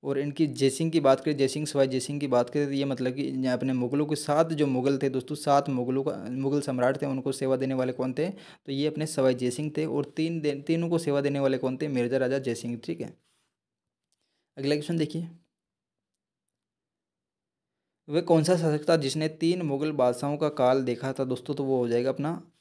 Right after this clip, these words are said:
मिर्जा राजा जयसिंह है, ठीक है। ये सवाई जयसिंह की बात करें तो ये सात मुगलों का शासनकाल देखने वाला था और मिर्जा राजा जयसिंह ने तीन मुगलों का शासनकाल देखा था दोस्तों, ठीक है। अगला क्वेश्चन देखिए,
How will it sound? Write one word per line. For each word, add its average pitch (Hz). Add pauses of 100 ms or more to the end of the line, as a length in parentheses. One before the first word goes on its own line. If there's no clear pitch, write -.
(360)
मिर्जा 131
राजा 135
जयसिंह 123
है, 120
ठीक 165
है। 113
ये 131
सवाई 131
जयसिंह 127
की 143
बात 120
करें 131
तो 127
ये 131
सात 143
मुगलों 131
का 139
शासनकाल 131
देखने 123
वाला 127
था 123
और 131
मिर्जा 120
राजा 139
जयसिंह 127
ने 147
तीन 143
मुगलों 127
का 151
शासनकाल 127
देखा 113
था 117
दोस्तों, 113
ठीक 165
है। 127
अगला 135
क्वेश्चन 151
देखिए, 151